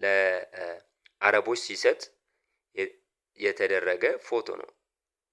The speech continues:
ዴቪድ ቤን ጎን-፣ ቦንጎሪዮን የመጀመሪያው የእስራኤል ጠቅላይ ሚኒስተር ነው። The first Arab Israel war የመጀመሪያ የተጀመረው አስራ ዘጠኝ አርባ ስምንት ነው። ምን ይመስላል? አረቦች አልተቀበሉትም ነበር፣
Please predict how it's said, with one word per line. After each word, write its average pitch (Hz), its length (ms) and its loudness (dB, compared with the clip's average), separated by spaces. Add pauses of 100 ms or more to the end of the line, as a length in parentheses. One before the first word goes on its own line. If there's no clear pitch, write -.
(400)
ዴቪድ 113 360 4
ቤን 104 220 2
ጎን-፣ 101 260 0 (340)
ቦንጎሪዮን 107 540 4
የመጀመሪያው 123 580 2 (120)
የእስራኤል 98 1000 0 (680)
ጠቅላይ 104 380 2
ሚኒስተር 82 460 -10
ነው። - 140 -20 (1080)
The 117 80 2
first - 280 2
Arab 98 240 4
Israel 92 380 -6
war - 200 -12 (140)
የመጀመሪያ 110 520 4
የተጀመረው 101 420 -2
አስራ - 240 -4
ዘጠኝ 95 320 -12
አርባ 85 280 -10
ስምንት - 420 -18
ነው። - 120 -20 (920)
ምን 113 240 0
ይመስላል? 107 560 0
አረቦች 104 460 4
አልተቀበሉትም 107 720 0
ነበር፣ - 280 -8